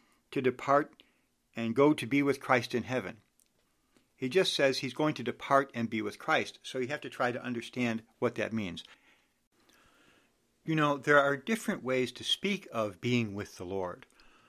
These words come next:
because we speak of being with the Lord even today, spending time with the Lord and having the Lord with us and being in the Lord's presence.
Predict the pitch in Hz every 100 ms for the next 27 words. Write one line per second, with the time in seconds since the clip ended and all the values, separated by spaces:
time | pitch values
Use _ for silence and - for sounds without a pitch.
0 | _ _ _ _ - 127 131 117 208 254
1 | - 170 - 113 101 123 127 107 98 -
2 | 95 104 117 117 120 139 - 175 165 90
3 | - _ _ _ - - 127 117 113 127
4 | 135 123 - 107 85 80 82 _ _ _
5 | - 110 131 123 113 107 113 98 92 117
6 | 87 - 98 90 104 101 104 95 95 -
7 | - 104 87 -